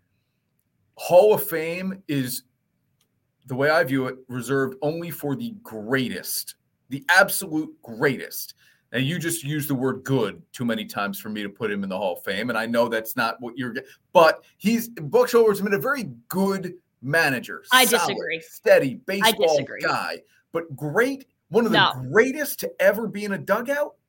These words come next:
Speaker 1: that's hard for me to buy into.
Speaker 2: Listen, one of the greatest, like, how many managers are in the Hall of Fame? It,
Speaker 1: Not
Speaker 2: there
Speaker 1: that many.
Speaker 2: I
Speaker 1: Hard to get in.
Speaker 2: I
Speaker 1: Hard to
Speaker 2: don't
Speaker 1: get in.
Speaker 2: I don't agree with good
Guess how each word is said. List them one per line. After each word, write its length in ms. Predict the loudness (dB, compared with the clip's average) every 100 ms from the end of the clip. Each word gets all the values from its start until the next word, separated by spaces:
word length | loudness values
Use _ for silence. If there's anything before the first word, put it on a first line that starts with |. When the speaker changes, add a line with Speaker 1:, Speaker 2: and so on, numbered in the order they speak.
| _ _ _ -16
Speaker 1:
that's 160 | -6
hard 220 | 2 2 0
for 80 |
me 120 | -8 -4
to 60 |
buy 180 | -2 -2
into. 300 | -2 -8 -10 -4
Speaker 2:
Listen, 380 | -4 -2 -2
one 200 | 2 4
of 100 | 4 0
the 60 |
greatest, 400 | 0 2 0 -2
like, 200 | -2 -4
how 240 | -4 -4 0
many 180 | 0
managers 460 | 0 -2 -4 -6 -10
are 40 |
in 80 | -10
the 60 | -6
Hall 180 | -4 -6
of 60 |
Fame? 380 | -4 -6 -6 -8 -2
It, 180 | 0
Speaker 1:
Not 120 | 2 2
Speaker 2:
there 100 | 4
Speaker 1:
that 180 | 2
many. 460 | 2 -2 -2 -8 -10 _ _ _ _ _ _ _ _ _ _ _ _ _ _ _ _ _ _ _ _ _
Speaker 2:
I 120 | 2
Speaker 1:
Hard 320 | 2 4 4 4
to 60 |
get 180 | 2 0 0 -4
in. 280 | -4 -6 -12 _ 4
Speaker 2:
I 120 | 6
Speaker 1:
Hard 100 | 6
to 60 |
Speaker 2:
don't 220 | 4 2 0
Speaker 1:
get 100 | -8
in. 60 | -14 _ 2
Speaker 2:
I 120 | 2
don't 260 | 4 2 2
agree 320 | -2 -4 -2
with 380 | -2 -4 -6 -4
good 500 | 2 4 2 -2